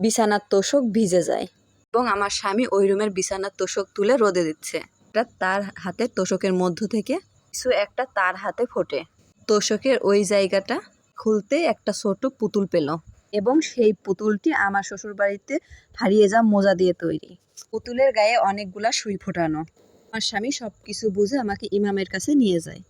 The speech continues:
আমাকে কেউ কিছু করছে সেটা সে বিশ্বাস করেছে, কিন্তু এটা যে তার মা করেছে এটা সে কিছুতেই বিশ্বাস করতে পারছে না। প্রথমত, আমার শাশুড়ি ছাড়া কেউই আমাদের বাসায় কখনোই আসেনি। তাই তো এমনি তো কেউ কারোর বাসায় যায় না। আমাদের পরিবারের কেউ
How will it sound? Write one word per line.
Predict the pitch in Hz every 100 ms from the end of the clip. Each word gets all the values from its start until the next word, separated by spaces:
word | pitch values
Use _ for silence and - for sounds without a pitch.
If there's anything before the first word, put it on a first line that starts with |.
| _ -
আমাকে | 202 214 -
কেউ | 302 220 208
কিছু | - 214 220
করছে | 208 208 -
সেটা | 339 247 214
সে | - 196
বিশ্বাস | 190 - 202 -
করেছে, | 180 165 - 165 - _ -
কিন্তু | 233 226 208
এটা | 240 208 214
যে | 214 240 -
তার | 208 202
মা | 190 196
করেছে | 214 220 285
এটা | 214 202
সে | -
কিছুতেই | 202 190 190 285
বিশ্বাস | 311 208 - 202
করতে | - 190 190
পারছে | 180 175 - -
না। | 165 165 - _ _ _
প্রথমত, | 208 208 254 247 240
আমার | 226 214
শাশুড়ি | 220 202 185 220 226
ছাড়া | - 240
কেউই | 269 208 202
আমাদের | 190 185 220
বাসায় | 190 180 196
কখনোই | 175 175 190 196
আসেনি। | 160 - 151 170 - _ _
তাই | 190 202
তো | 254
এমনি | 214 202 202
তো | 240
কেউ | 226 202
কারোর | 196 202 202
বাসায় | 180 - 185
যায় | 175 160 165
না। | 170 175 - _ _
আমাদের | 196 208 214 220 196
পরিবারের | 208 202 196 196 190
কেউ | - 202